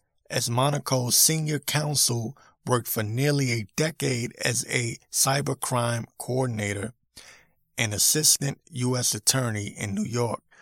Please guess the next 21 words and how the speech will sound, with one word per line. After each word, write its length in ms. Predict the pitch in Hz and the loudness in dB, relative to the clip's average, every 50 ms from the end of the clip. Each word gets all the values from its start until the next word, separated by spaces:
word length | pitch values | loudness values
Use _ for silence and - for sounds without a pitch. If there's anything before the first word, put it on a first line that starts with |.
| - _ - | -18 _ -16
according 440 | - - - 131 123 123 117 110 | -10 -4 -2 0 0 0 0 0
to 120 | - - 117 | 0 0 0
her 200 | 107 110 110 104 | 2 0 0 -2
LinkedIn 640 | 104 101 101 123 127 120 113 - - 117 113 110 98 | -2 -4 -2 -2 -2 -4 -4 -4 -2 -2 -2 -2 -2
profile, 540 | - 139 151 160 151 - - 139 131 127 123 | 0 0 2 2 2 0 0 0 0 0 -2
the 100 | 113 117 | -2 -4
U 160 | 113 113 113 | -4 -2 -2
S 160 | 110 107 - | -2 -2 -2
Attorney's 440 | - - - 117 110 107 104 98 69 | -4 -4 -4 -4 -4 -4 -4 -6 -6
New 140 | 71 - 104 | -6 -6 -6
York 260 | 104 107 101 98 - | -4 -4 -6 -4 -4
office, 400 | - 113 110 - - 113 - - | -4 -4 -2 -4 -4 -4 -6 -2
blah, 180 | - 110 110 101 | 0 0 0 0
blah, 100 | 101 101 | 0 -2
blah, 120 | 98 104 | -4 -4
blah. 340 | 95 113 127 135 139 139 143 - _ _ _ - - - - - - - - - _ _ _ _ _ _ | 2 4 4 6 6 4 0 -4 _ _ _ -16 -14 -14 -14 -14 -16 -18 -20 -20 _ _ _ _ _ _
Um, 380 | - - 123 113 110 107 104 - - | 0 2 2 2 2 0 -2 -4 0
it 100 | 147 135 | 2 4
says 320 | - - 147 151 - - | 6 6 6 6 6 4
here, 280 | - 139 147 123 110 107 | 2 2 0 0 0 -2
quote, 440 | - - - - 143 127 107 - - | -4 -4 -2 2 2 2 2 0 -2